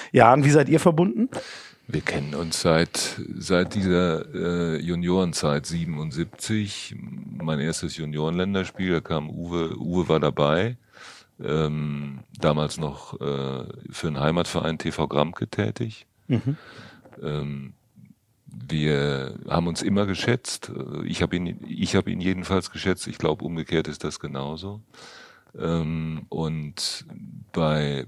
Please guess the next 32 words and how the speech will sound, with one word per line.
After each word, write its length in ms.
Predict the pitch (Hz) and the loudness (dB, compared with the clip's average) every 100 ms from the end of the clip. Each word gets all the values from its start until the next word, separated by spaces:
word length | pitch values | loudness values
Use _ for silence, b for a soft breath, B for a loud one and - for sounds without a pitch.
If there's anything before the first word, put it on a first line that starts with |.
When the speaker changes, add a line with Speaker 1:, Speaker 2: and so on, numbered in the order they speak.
| - | 0
Speaker 2:
bei 220 | 82 80 | 2 2
Uwe 800 | - 101 113 101 107 104 101 95 - - | 0 0 2 4 6 8 6 2 -4 0
denke 260 | 90 95 92 | 0 2 -2
ich 140 | 80 | 0
immer 500 | 92 90 90 82 - | 2 4 4 2 0
an, 520 | 82 85 85 80 78 - _ _ _ _ _ _ _ _ - | -2 0 -2 -4 -6 -10 _ _ _ _ _ _ _ _ -2
an, 460 | 87 82 82 78 82 | 0 2 0 -2 0
ähm, 640 | 82 78 76 76 71 67 - - - - | 2 2 2 0 -4 -8 -12 -12 -10 -6
das 280 | - 82 - | 0 0 2
Thema 460 | - 90 90 85 80 | 4 6 6 6 4
doof 440 | - 90 90 90 | 6 8 8 6
saß 300 | - 92 85 | 6 6 6
immer 260 | - 90 82 | 0 0 2
in 100 | 80 | 2
der 120 | 76 | 0
Sportschule, 800 | - 82 80 - 71 67 - - - | 2 2 2 0 -4 -4 -4 -8 -10
ne? 300 | - 76 92 | -6 -2 -2
Also 200 | - 73 71 | 0 0 0
es 100 | 76 | 0
war 120 | 73 | 2
die, 240 | 73 69 - 71 | 2 0 0 2
war 120 | 76 | 4
die 140 | 76 | 4
Zeit, 420 | 76 - 78 78 - B | 4 6 8 6 2 B
<laughs> 140 | B B | B B
war 200 | 80 78 | 2 6
die 160 | 73 | 4
Zeit 340 | - - 80 78 | 6 6 8 8
der, 240 | 82 78 | 8 8
der 160 | 80 85 | 8 6
sogenannten 540 | 90 85 85 85 80 | 8 6 6 4 4
Glücksgeneration. 1400 | 85 101 - 110 107 107 98 - 107 98 101 104 101 | 4 4 6 6 6 8 6 4 6 6 8 6 4